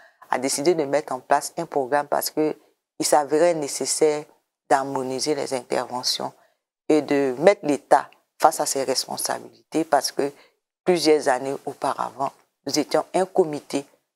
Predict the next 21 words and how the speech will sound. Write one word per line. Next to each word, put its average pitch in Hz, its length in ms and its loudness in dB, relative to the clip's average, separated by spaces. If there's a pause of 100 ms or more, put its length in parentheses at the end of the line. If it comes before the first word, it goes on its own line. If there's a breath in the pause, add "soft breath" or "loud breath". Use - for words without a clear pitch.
(120)
de 127 60 0
lutte 143 220 -4
contre 151 240 -8
les 135 80 0
violences 123 360 -8
faites 147 220 0
aux - 40 -6
femmes 131 320 -8
et 127 40 -10
aux 123 140 -10
enfants. - 320 -10
Et 151 80 -4
on 147 80 -2
s'est 147 160 -2
rendu 147 280 -4
compte - 300 -8
qu'il - 540 -4
faut 196 160 4
aller 147 220 2
plus - 260 -8
loin. - 200 -8